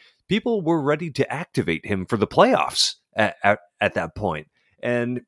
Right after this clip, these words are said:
you know, we talked about it at the time, and, you know, we said that if anything, the Bills are going to activate the veteran. But this offseason could be a big offseason for Antonio Williams, who,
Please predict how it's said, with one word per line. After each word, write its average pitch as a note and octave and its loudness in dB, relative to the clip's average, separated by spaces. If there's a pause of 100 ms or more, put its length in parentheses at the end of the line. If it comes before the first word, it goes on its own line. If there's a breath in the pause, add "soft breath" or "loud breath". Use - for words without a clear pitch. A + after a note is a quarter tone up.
(120)
you D3 -4
know, C#3 -2
we D#3 -4
talked - -2
about B2 0
it A#2 -2
at E3 -2
the - -14
time, A#2 -2
and, F#2+ -6 (1080 soft breath)
you G2+ -18
know, E2 -10
we G2 -4
said F#2 -2
that - -14 (180)
if A2 -10 (160)
anything, B2 -2
the F#2+ -2
Bills F#2 -2
are E2+ -4
going F2 -2
to F#2+ -8
activate D#2+ -6
the D#2 -8
veteran. D#2 0 (320 soft breath)
But A2 0 (880)
this G#2+ -4 (100)
offseason A#2+ 0
could B2 -2
be G#2+ -2
a F2+ -4
big D3 0
offseason C3 0
for B2 -2
Antonio C#3+ -2
Williams, C#3 -2
who, D3+ 0